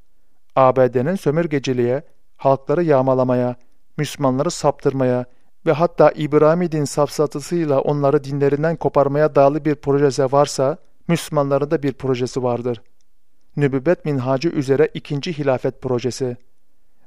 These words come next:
Ve Allah'ın izniyle bu proje ufukta belirmiştir. Çok yakındır. Bu proje bölgeyi, hatta tüm dünyayı yeniden dizayn edecektir. Bu proje,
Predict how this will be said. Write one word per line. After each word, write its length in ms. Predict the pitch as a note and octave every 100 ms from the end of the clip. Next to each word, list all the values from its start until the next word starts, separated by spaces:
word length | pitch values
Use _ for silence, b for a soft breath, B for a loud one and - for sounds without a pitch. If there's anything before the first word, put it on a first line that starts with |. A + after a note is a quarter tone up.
| -
Ve 80 | D3
Allah'ın 420 | C#3 C3+ C3 C3
izniyle 400 | - B2 D3 C3
bu 80 | D#3
proje 480 | - C3 A#2 B2+ E3+ - - -
ufukta 460 | C3+ B2+ - E3+
belirmiştir. 640 | C3+ B2+ A#2+ B2 - A#2+ G#2+ - - -
Çok 260 | - C#3+ -
yakındır. 540 | C3 - B2 A#2+ A#2 - - - - - - - - -
Bu 140 | G#3 G#3
proje 420 | D#3+ C#3 D3 D3+
bölgeyi, 500 | D3 C3+ C3+ B2+ A#2 - -
hatta 500 | - D3 - C3+ C3
tüm 240 | F#3 F#3+
dünyayı 320 | D3 C#3 B2+ A#2+
yeniden 420 | D#3+ C#3+ D#3 D3
dizayn 340 | C3 C3 B2+
edecektir. 640 | - A#2+ A#2+ A#2 - A#2+ - - - - - - - -
Bu 120 | - C#3+
proje, 500 | C3+ B2+ A2+ C3